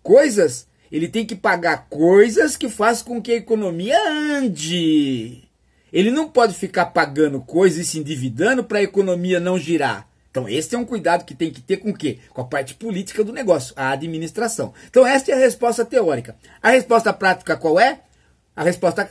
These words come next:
prática é levar as pessoas para ver os países que estão se endividando já faz tempo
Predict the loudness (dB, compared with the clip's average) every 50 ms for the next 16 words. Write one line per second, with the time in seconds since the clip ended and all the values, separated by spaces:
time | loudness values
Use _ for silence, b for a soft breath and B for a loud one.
0 | -8 -4 0 0 0 0 -2 -4 -10 -10 -8 -4 -2 -2 0 0 -2 -2 -4 -6
1 | -6 -6 -6 -8 -8 -8 -10 -8 -8 -2 2 2 2 2 2 2 4 4 4 4
2 | 2 0 0 0 -2 -2 -2 0 0 0 -2 -2 -4 -6 -4 -4 -4 -2 -2 -2
3 | -2 -2 -4 -10 -8 -8 -6 -6 -4 -4 0 2 2 2 2 0 -6 -10 _ _
4 | _ _ -18 -10 -6 -4 -4 -2 -2 -2 -2 -2 -2 -2 -2 -2 -2 -2 -6